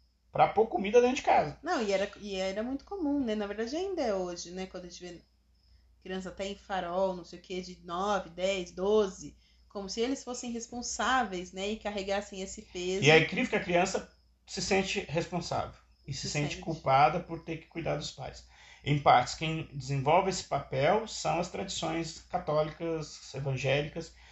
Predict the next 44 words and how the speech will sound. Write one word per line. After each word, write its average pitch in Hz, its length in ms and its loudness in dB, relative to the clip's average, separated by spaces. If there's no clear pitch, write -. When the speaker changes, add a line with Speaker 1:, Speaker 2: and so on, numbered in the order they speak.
Speaker 1:
que - 140 -6
criam 247 500 2
a 202 80 8
ideia 147 380 6
do 139 120 -6
pai 143 220 4
celeste, 147 600 6
da 160 120 0
mãe 143 220 0
celeste, 143 800 2
e 151 120 -4
Speaker 2:
E 170 60 8
Speaker 1:
aí 160 180 8
Speaker 2:
do 226 180 10
honrar 220 560 6
o 208 60 2
pai 202 340 2
e - 20 2
Speaker 1:
Isso, 208 60 -2
Speaker 2:
mãe, 214 560 6
Speaker 1:
e 185 40 12
aí 175 160 12
o - 20 10
Speaker 2:
como 208 100 4
Speaker 1:
teu 226 80 10
Speaker 2:
se 220 80 10
fosse 208 80 -4
Speaker 1:
pai 165 380 12
Speaker 2:
questionável, 269 640 2
Speaker 1:
é 196 320 12
Speaker 2:
né? - 0 -
Speaker 1:
um, 170 480 0
um, 147 1040 -2
um 139 40 4
zero 170 380 10
à 156 80 8
esquerda 240 720 6
e 156 520 -6
você 190 420 2
tem 190 400 0
que, 220 220 -6
não, 233 340 0
não 226 180 0
tem. 208 520 -4